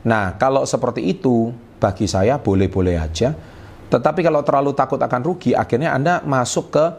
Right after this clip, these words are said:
deposito konvensional. Kita sudah tahu bahwa sekarang simpanan konvensional atau deposito konvensional bunganya semakin lama semakin rendah.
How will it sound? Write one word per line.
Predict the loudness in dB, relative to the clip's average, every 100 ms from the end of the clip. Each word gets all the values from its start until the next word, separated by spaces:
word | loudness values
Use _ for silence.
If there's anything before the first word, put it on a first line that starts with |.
| -14 -8 -2
deposito | 0 0 -2 0 0
konvensional. | 0 -2 -2 0 0 0 0
Kita | 0 -2
sudah | 0 0 2
tahu | 2 2 2
bahwa | 0 0 0 -6 -20 -20
sekarang | -4 0 0
simpanan | -2 -2 0 0 0 0
konvensional | 0 0 0 0 0 0
atau | 0
deposito | 0 0 0 -2 0 0
konvensional | 0 0 0 0 0 0
bunganya | 0 2 2 2
semakin | 0 0 0 0
lama | 0 0
semakin | 0 0 0 0
rendah. | 0 0 -2